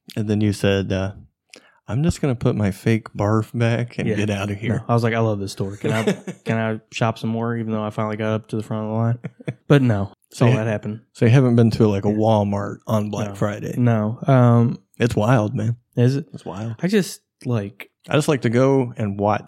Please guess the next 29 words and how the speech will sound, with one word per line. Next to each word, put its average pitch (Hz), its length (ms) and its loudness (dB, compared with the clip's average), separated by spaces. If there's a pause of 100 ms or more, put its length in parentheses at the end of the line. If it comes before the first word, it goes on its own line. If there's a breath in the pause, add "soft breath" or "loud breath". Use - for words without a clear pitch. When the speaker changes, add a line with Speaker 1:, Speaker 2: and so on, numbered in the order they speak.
Speaker 2:
I - 60 2
don't. 156 240 2
Speaker 1:
watch 107 220 -2
people 104 340 0
Speaker 2:
I 110 60 2
Speaker 1:
lose 113 100 4
their 110 200 2
Speaker 2:
don't. - 20 -2
Speaker 1:
shit 107 480 0
Speaker 2:
No. 123 300 -6
Speaker 1:
over 107 220 2
something 107 460 0
that 104 260 -4
is 120 140 -2
probably 117 680 2
normally 127 500 4
priced 95 460 -4
now 80 400 -8
than, 87 300 -8 (200)
Speaker 2:
That 131 60 -2
Speaker 1:
you 127 80 2
know, - 40 -6
Speaker 2:
just 110 300 -8 (400)
would 123 220 2
destroy 110 500 0
what 104 120 0
Speaker 1:
this 104 100 0
Speaker 2:
little 110 140 2
Speaker 1:
fake 107 260 -2